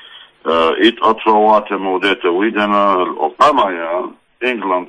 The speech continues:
بيجانو جو خكمة وراقة، التين أطليقة دي وقمت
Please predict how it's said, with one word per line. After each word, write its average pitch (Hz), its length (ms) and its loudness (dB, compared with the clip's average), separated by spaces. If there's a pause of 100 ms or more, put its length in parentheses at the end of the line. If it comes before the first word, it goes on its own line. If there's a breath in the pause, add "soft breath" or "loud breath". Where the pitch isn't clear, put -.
(100)
بيجانو 101 600 -2
جو 87 340 -6
خكمة 98 380 -4
وراقة، 87 800 0 (680 loud breath)
التين 95 400 0
أطليقة 92 540 0
دي 90 180 0
وقمت 95 480 -2